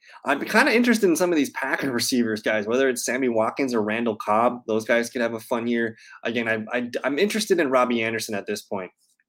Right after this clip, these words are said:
And yeah, Ta-, Aiden got, uh, Kendrick Bourne, who I like a lot. Looks like he just got sniped from Trevor Lawrence, but, uh, let me just double check the running backs.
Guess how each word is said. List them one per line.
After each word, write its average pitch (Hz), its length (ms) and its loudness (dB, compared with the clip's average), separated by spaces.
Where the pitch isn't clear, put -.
And 117 80 -6
yeah, 104 160 0
Ta-, - 300 0
Aiden 165 320 6
got, 139 300 4
uh, 120 140 2
Kendrick 131 420 -2
Bourne, 120 300 4
who 139 160 0
I 127 80 8
like 123 240 2
a 117 60 -2
lot. 120 220 2
Looks 117 140 -8
like 120 120 -4
he 120 60 -4
just 117 200 -6
got 107 240 0
sniped 110 340 -4
from 110 160 -8
Trevor 107 240 -4
Lawrence, 104 500 -2
but, 98 160 -4
uh, 98 140 -4
let 104 100 -4
me 113 80 -6
just 110 160 -10
double 110 220 -2
check - 300 -8
the 101 100 -4
running 139 340 -2
backs. 151 680 0